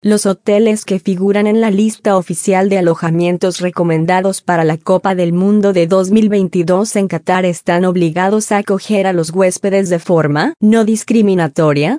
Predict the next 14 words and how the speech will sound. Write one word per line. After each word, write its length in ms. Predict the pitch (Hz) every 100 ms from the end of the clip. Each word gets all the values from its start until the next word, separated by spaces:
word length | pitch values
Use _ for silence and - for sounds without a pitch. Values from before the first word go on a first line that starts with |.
| -
o 100 | 202
se 180 | 220
enfrentarán 800 | 196 175 175 165 151 160 165 175 190
a 80 |
la 100 | 185
rescisión 560 | 175 170 160 - 196 185
de 120 | 180
los 160 | 170 165
contratos, 840 | 180 165 165 147 135 170 302 - - _ -
según 460 | - 208 208 247
ha 80 | 247
declarado 600 | 190 185 165 160 175 202
la 160 | 202 196
fifa. 440 | 208 180 - 135